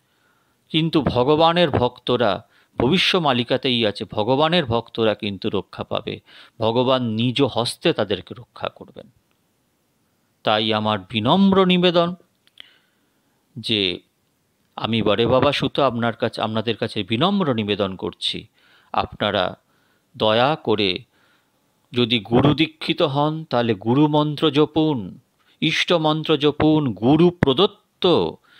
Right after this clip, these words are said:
যে সাধন দৃঢ়ভাবে করুন। দৃঢ়তার সহিত করুন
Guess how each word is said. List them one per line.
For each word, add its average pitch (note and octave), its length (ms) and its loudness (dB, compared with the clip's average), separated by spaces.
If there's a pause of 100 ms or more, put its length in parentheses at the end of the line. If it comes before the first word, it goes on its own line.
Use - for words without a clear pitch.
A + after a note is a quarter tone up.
(320)
যে C#3+ 160 0
সাধন A#2 760 0 (340)
দৃঢ়ভাবে C#3 680 2
করুন। G#2 460 -2 (720)
দৃঢ়তার F3+ 460 2
সহিত G#2+ 460 -4
করুন F2+ 360 -8